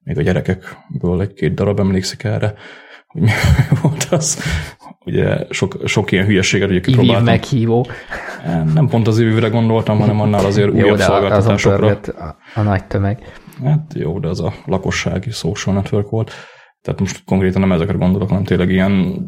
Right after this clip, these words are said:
Speaker 1: új szolgáltatásokra, mint például annak idején az Evernote, amihez igen, nekem volt meghívom, vagy a Dropbox, amihez igen, ugyanúgy me-, ugyanúgy volt
Speaker 2: Ja,
Speaker 1: meghívom.
Speaker 2: ja.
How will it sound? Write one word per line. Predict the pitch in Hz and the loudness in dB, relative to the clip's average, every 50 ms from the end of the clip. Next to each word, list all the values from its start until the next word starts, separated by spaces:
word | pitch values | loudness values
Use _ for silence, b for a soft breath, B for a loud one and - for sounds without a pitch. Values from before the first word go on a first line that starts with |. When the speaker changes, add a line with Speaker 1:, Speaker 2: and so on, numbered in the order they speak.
| - - - - _ _ _ _ | -12 -14 -18 -20 _ _ _ _
Speaker 1:
új | _ - 110 104 92 | _ -6 -4 -2 -2
szolgáltatásokra, | - - 87 95 95 95 95 90 - 90 95 - 101 - - 95 | -2 0 0 0 0 -2 -2 -2 -2 -2 -2 -2 -2 -2 0 0
mint | 95 95 92 | 2 0 0
például | 92 92 90 90 92 92 | 0 -2 -2 0 0 0
annak | - 98 92 92 - - | -2 -2 -2 -4 -4 -2
idején | 90 87 95 | -2 -2 -2
az | 98 - 101 | -2 -2 -2
Evernote, | 98 92 92 90 95 95 95 98 98 98 - | 0 0 0 0 0 0 0 -2 -2 0 0
amihez | 95 92 95 92 90 90 | 0 2 2 0 0 0
igen, | - 113 95 87 87 98 | -2 -2 0 0 0 2
nekem | 98 98 - 107 98 92 92 | 0 0 0 0 0 2 2
volt | 92 82 78 - | 0 0 0 -2
meghívom, | 90 - - - 95 92 104 107 107 101 | -4 -4 -2 -2 -2 0 0 0 0 0
vagy | 98 92 - | 0 0 0
a | |
Dropbox, | 101 104 110 107 98 95 98 101 - - | 0 2 2 2 2 0 0 0 0 0
amihez | 107 98 98 101 104 - | 0 2 2 2 2 2
igen, | - 120 101 90 92 113 - | 0 0 2 0 0 0 0
ugyanúgy | 113 95 95 95 95 | 0 0 0 0 0
me-, | 98 92 98 101 - - | 0 0 0 -2 -4 -4
ugyanúgy | - - 107 98 92 92 98 | -4 -2 0 0 0 0 0
volt | 98 101 - | 0 0 0
Speaker 2:
Ja, | 107 104 101 | 2 2 2
Speaker 1:
meghívom. | 98 98 101 101 - 104 104 104 | 4 4 2 2 2 2 2 0
Speaker 2:
ja. | 104 | -2